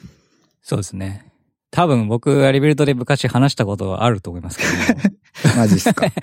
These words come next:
Speaker 1: <laughs> まあ、ヒントは <laughs> あったと思うんですけど。いや、そうなんですよ。な-、なぜか謎の理由で、「あなたは今そこに住んでるからテレビで見ればいいでしょ」っていう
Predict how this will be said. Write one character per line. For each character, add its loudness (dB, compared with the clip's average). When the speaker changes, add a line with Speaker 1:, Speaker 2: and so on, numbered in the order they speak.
Speaker 1:
<laughs> -20
ま 0
あ、 -2
ヒ 4
ン 2
ト -2
は -4
<laughs> -10
あ 0
っ -4
た -2
と -6
思 -4
う -4
ん -6
で -8
す -10
け -10
ど。 -12
い -10
や、 -2
そ 2
う 2
な -2
ん -8
で -10
す -14
よ。 -16
な-、 -4
な 4
ぜ 2
か 0
謎 2
の 4
理 2
由 4
で、 -2
「あ -4
な 2
た 2
は 2
今 0
そ -4
こ 0
に 2
住 0
ん 0
で 2
る -2
か -4
ら -4
テ 0
レ 4
ビ 0
で -6
見 -2
れ -2
ば -4
い -4
い -6
で -8
し -6
ょ」 -2
っ -10
て -10
い -8
う -18